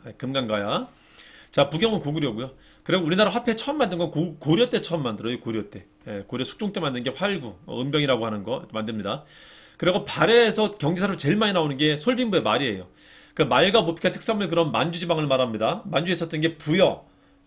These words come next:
어, 발해, 나중에는 거란, 여진, 여기 애들이 이제 말과 모피가 특산물이거든요. 발해도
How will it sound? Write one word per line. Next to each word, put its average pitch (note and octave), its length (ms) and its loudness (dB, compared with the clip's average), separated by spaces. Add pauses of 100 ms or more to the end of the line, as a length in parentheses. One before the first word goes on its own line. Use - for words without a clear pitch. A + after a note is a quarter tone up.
(120)
어, B2 280 -2
발해, D3 420 4
나중에는 D#3+ 320 2
거란, D#3 340 4
여진, C3 380 -2
여기 E3+ 240 2
애들이 E3 200 0
이제 D3+ 120 0
말과 C3 320 2
모피가 B2 280 -4
특산물이거든요. B2 760 -6 (420)
발해도 F#3+ 440 0